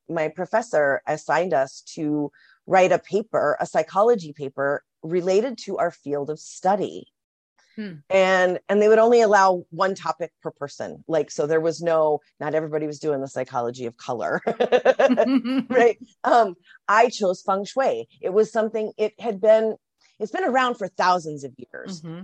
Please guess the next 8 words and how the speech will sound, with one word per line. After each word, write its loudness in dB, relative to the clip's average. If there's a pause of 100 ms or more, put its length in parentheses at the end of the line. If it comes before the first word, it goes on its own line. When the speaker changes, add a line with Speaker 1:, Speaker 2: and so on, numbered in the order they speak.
(140)
Speaker 1:
but 8 (460)
it 8
had 2
only 2
really -2
been -2 (180)
popularized -2
in 0